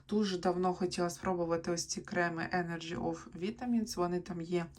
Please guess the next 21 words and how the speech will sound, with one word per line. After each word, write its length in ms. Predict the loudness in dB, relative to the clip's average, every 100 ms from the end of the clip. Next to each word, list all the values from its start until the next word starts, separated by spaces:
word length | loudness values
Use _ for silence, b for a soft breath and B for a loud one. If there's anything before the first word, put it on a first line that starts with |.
| B B B B -2
з 100 | 6
різними, 720 | 10 10 8 4 4 0 -2 -4
е, 260 | -4 -2 -4
з 180 | -4 0
ароматами 800 | 2 4 6 6 4 4 -2 2
різних 520 | 2 2 -4 -8 -8
десертів. 800 | -2 2 2 4 2 2 -2 -4
Ще 200 | -4 -4
там 240 | -2 -2 -2
був, 220 | -2 -6 -10 -8
е, 20 | -4 -2 -2 2
малиновий 600 | 6 6 6 0 0 0
якийсь, 400 | 2 0 0 0
а, 200 | 0 -2 -2
мілфей. 720 | 0 2 -2 -2 0 0 -4 B B B B -6
Я 260 | 2 6 6
обрала 420 | 8 6 6 6
ось 260 | 4 2
такий 800 | 2 0 0 2 2 4 2 0 -2
чорничний, 1000 | 0 0 2 0 0 -4 -2 0 0 -2
е, 160 | -4